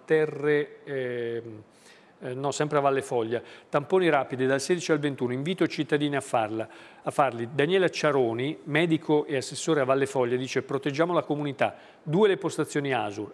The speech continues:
a Gradara e a Montecchio, il test sarà veloce e gratuito." Poi tamponi a tutti, anche per tutti, a Tavernelle e a Orciano, si svolgerà al bocciodromo e alla palestra comunale con lo screening di massa per i comuni di Colli al Metauro,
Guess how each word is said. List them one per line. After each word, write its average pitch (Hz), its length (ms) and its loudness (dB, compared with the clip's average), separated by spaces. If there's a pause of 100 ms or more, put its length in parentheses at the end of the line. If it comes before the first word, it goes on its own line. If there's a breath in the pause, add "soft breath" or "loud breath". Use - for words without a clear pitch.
(140)
a 139 260 0
Gradara 139 880 2
e 170 260 2
a 151 120 0
Montecchio, 139 580 -2
il 113 120 -6
test 139 340 -2
sarà 123 200 -4
veloce 165 540 -2
e 151 260 -4
gratuito." 127 640 -2 (320 loud breath)
Poi 175 200 2
tamponi 165 420 2
a 165 100 4
tutti, 131 580 -2
anche 139 340 0
per 135 160 0
tutti, 175 340 -2
a 120 120 6
Tavernelle 135 680 2
e 127 60 4
a 135 100 6
Orciano, 190 500 2
si 151 140 -4
svolgerà 127 400 0
al 123 80 0
bocciodromo 120 640 -2
e - 20 -8
alla 117 140 -6
palestra 127 400 -2
comunale 127 420 -4
con 123 180 -8
lo 120 60 -8
screening 123 520 -6
di 123 100 -4
massa 131 440 -2 (280 loud breath)
per 135 100 -2
i 123 60 0
comuni 147 240 0
di 135 80 -6
Colli 139 180 0
al 135 80 0
Metauro, 131 540 0